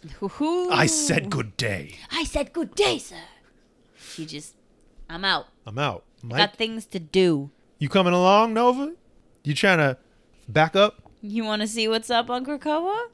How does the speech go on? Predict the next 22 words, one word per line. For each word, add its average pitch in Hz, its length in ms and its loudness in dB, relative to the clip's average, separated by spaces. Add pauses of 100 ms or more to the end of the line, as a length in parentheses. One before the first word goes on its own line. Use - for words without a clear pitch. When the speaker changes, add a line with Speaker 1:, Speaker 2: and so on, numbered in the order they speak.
(120)
Speaker 2:
On 131 120 -2
Arakko. 110 640 4 (200)
Speaker 1:
Oh, 165 300 -2
that's 190 320 -2
right. 156 280 -6 (400)
Speaker 2:
The 107 100 -8
diplomatic 143 600 2
zone, 110 280 -2
a - 40 -8
focal 160 400 0
point 113 440 -6 (320)
potentially 117 500 0
for 107 160 -4
what's 113 280 0
to 104 100 -2
come. 120 380 -2 (300)
Speaker 1:
Which 466 200 -2
is 392 160 -4
interesting 254 560 -6
because, 160 640 -6 (300)
you 359 160 -4
know, 170 320 -6